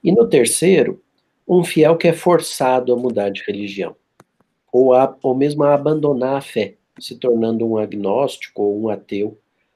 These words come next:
como muitas vezes os regimes políticos forçaram algumas pessoas a fazer, né? E esse se assemelharia, me parece, ao ser humano que é traficado, que é vítima do tráfico de pessoas.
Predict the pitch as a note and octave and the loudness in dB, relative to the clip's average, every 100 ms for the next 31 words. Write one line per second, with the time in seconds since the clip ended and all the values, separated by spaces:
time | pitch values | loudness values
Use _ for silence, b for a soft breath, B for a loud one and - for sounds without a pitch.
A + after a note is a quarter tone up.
0 | _ - B2+ B2+ B2+ B2 A2+ A2+ A#2 A2+ | _ -4 0 2 0 0 -2 0 -4 -4
1 | A2+ A#2 A2 G#2+ G#2 - G2+ G#2 - - | -6 -4 -4 -6 -8 -8 -6 -8 -10 -16
2 | - B2 A2 - G#2 G#2 G#2 G2+ G2 G#2 | -6 -2 -2 -2 -2 -2 0 -2 -2 -8
3 | G2 G#2 G2 G2 G2 - G#2+ F#2+ F#2 F#2+ | -6 -8 -6 -6 -4 -4 -2 -2 -4 -14
4 | _ _ - G#2 G#2+ _ _ B B B | _ _ -12 -10 -10 _ _ B B B
5 | - B2 C3+ D3 D3 - C#3+ - C#3+ C3+ | -4 2 4 2 -2 -2 0 2 2 4
6 | B2 A2 A2+ C#3+ C3 G#2 G2 G2+ G#2 G#2+ | 4 2 0 0 0 0 -2 -2 -2 0
7 | A2 - B2+ - B2+ A#2 A#2 A#2 A#2+ A#2 | -4 -2 -4 -2 0 0 2 0 0 -4
8 | B2+ A#2+ - B2 - - G2+ F#2+ - _ | -6 -4 -4 -4 -6 -4 -4 -4 -8 _
9 | _ - A2 G2 G2 - A#2 A2+ A2+ A#2 | _ -6 -2 -2 -4 -10 -8 -8 -6 -4
10 | G#2 G2+ - G2 F#2+ G2 - G2 - - | -4 -4 -2 -2 -2 -16 -8 -8 -8 -12
11 | F#2 - | -14 -18